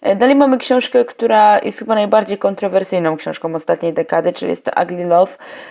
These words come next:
E, bardzo mocno książka taka, mm, o której są skrajne opinie, bardzo różne opinie. Ja nie czytałam. Ja Colleen Hoover dość dawno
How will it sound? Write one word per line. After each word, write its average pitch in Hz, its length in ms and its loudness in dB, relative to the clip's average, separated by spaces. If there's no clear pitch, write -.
E, 190 100 -2
bardzo 208 920 2
mocno 190 800 0
książka 190 520 -2
taka, 180 760 0
mm, 175 440 -10
o - 140 2
której 190 540 -2
są 190 200 -8
skrajne 175 640 0
opinie, 170 580 -4
bardzo 185 400 0
różne 165 360 -2
opinie. 180 520 -2
Ja 196 180 2
nie 196 140 -2
czytałam. 165 680 0
Ja 190 160 0
Colleen 196 360 -2
Hoover 190 400 -2
dość 185 280 -2
dawno 180 640 2